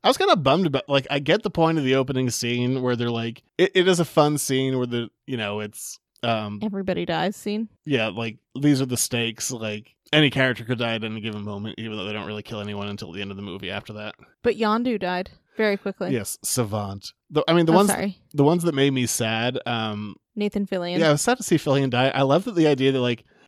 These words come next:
Speaker 1: they call him T D K, which is, like, like, the disconnecting kid, or as he's known, like, in the books,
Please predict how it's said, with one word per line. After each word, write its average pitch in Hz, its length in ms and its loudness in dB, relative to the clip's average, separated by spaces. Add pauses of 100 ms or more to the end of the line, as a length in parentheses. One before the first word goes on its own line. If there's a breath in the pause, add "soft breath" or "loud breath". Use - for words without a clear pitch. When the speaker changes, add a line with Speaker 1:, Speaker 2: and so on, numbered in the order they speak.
(140)
Speaker 1:
they 123 160 -2
call 131 340 0
him 110 240 -4
T 123 200 -4
D 113 160 -4
K, 113 160 -6
which 110 160 -6
is, 107 160 -6
like, - 340 -10 (120)
like, 120 180 -6
the 110 180 -8 (280)
disconnecting 113 600 -6
kid, 104 340 -8
or 107 340 -6 (180)
as 110 160 -4
he's 107 200 -10
known, 104 180 -6
like, 107 200 -8
in 117 80 -8
the 113 80 -6
books, 101 320 -10